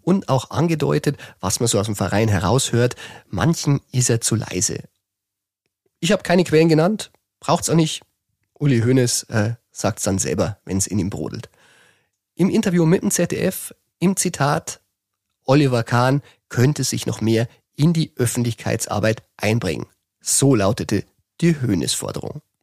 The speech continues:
Und wer den Olli ein bisschen kennt, weiß, das mag er ja so gar nicht, wenn sich ein Uli Hoeneß dann aus dem Off meldet und ihm sagt, was er zu tun hat. Ja, jetzt brodelt's vielleicht woanders.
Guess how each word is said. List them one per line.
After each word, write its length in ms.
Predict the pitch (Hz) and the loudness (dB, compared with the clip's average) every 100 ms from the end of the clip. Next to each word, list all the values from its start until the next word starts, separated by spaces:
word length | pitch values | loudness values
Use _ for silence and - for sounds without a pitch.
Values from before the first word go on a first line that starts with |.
| _ _ _ | _ _ _
Und 140 | 101 | -4
wer 60 | 104 | -2
den 280 | 110 104 - _ _ | -2 -4 -8 _ _
Olli 420 | 127 131 120 117 - 117 | 0 2 0 -2 -8 -14
ein 80 | |
bisschen 280 | 120 135 131 | -6 -4 -2
kennt, 360 | 123 120 117 - - | -2 0 -2 -6 -4
weiß, 380 | 95 123 - - _ _ _ _ - | 0 0 0 -6 _ _ _ _ -6
das 220 | 120 - | -2 -2
mag 260 | 90 65 - | -2 -2 -2
er 40 | |
ja 160 | 78 92 | -4 -4
so 160 | - - | -6 -8
gar 240 | - 120 | -8 0
nicht, 260 | 123 107 - - _ | 0 0 -4 -14 _
wenn 140 | 92 | -8
sich 160 | 113 107 | -6 -4
ein 80 | - | -2
Uli 220 | 127 120 | -2 2
Hoeneß 300 | 123 127 - | 2 2 0
dann 200 | 110 110 - _ | -2 -2 -8 _
aus 180 | - 113 | -4 -2
dem 100 | 107 | -2
Off 220 | 113 - | -4 -4
meldet 420 | 113 110 110 - | -2 0 -2 -4
und 120 | 113 | -4
ihm 140 | 113 110 | -2 -2
sagt, 280 | - 87 - | -4 -6 -6
was 100 | 101 | -8
er 60 | |
zu 140 | 95 92 | -6 -8
tun 240 | 107 82 | -8 -8
hat. 200 | - - _ _ _ _ | -8 -12 _ _ _ _
Ja, 160 | - - _ _ _ | -8 -8 _ _ _
jetzt 380 | - 113 - - | -6 -6 -6 -12
brodelt's 400 | - 104 107 - | -8 -4 -2 -4
vielleicht 640 | - 143 - - 226 - - _ | -4 -4 -2 -4 -4 -14 -20 _
woanders. 560 | - 185 - - - - | 0 0 0 -6 -10 -12